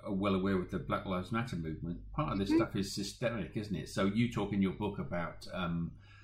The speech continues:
Speaker 1: the great man sort of ideal. It's just part of our culture, certainly in the West. Um, we
Speaker 2: Yeah.
Speaker 1: can't do a lot about that at this point, but what we can do, I suppose, is, is modify the way we behave as individuals. So when we're in a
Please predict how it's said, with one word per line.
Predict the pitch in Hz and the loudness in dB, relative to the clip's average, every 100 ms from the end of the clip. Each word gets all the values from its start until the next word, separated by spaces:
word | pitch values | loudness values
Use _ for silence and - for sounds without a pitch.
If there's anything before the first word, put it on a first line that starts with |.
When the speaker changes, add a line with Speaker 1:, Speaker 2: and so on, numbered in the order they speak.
| - - | -10 -6
Speaker 1:
the | |
great | - 98 87 101 | -2 0 0 2
man | 101 90 90 | 2 2 0
sort | 85 92 - | -2 -6 -4
of | 87 85 - - - - - - | -6 -6 -10 -18 -20 -20 -20 -4
ideal. | 107 92 90 104 90 85 87 | 2 2 2 2 2 2 0
It's | - | -2
just | - 101 - - | -4 -4 -6 -10
part | - 139 117 | 4 8 8
of | 104 | 6
our | 104 95 - | 6 4 4
culture, | 123 110 - - | 0 -2 -4 -6
certainly | 110 95 87 85 82 - - - - - - | -2 0 0 -2 -2 -8 -16 -18 -20 -20 -4
in | 98 87 | 0 0
the | |
West. | 85 107 82 - - - - - - - - | 2 2 2 0 -10 -14 -20 -20 -20 -8 0
Um, | 110 107 | 2 4
we | 120 | 4
Speaker 2:
Yeah. | - | 6
Speaker 1:
can't | 147 131 | 4 8
do | 123 | 8
a | |
lot | 110 95 | 8 8
about | 104 - | 8 8
that | 113 - | 6 4
at | - | 2
this | 110 | -2
point, | - - - - | 0 4 4 4
but | 123 | 2
what | 135 | 2
we | 131 | 2
can | 147 151 | 4 6
do, | 113 | 6
I | 92 | 4
suppose, | - 95 92 | 2 0 0
is, | - 113 98 - | -2 -2 -2 -2
is | 107 104 | -4 0
modify | 110 107 101 | 0 2 0
the | 101 | 2
way | 101 104 | 2 2
we | 104 101 | 2 -2
behave | - 107 98 | -2 -2 0
as | |
individuals. | 98 98 95 131 - - - | 0 0 2 2 2 -4 -2
So | 147 | 2
when | 147 208 214 | 2 4 6
we're | 151 151 | 6 8
in | 139 | 6
a | 101 87 | 6 2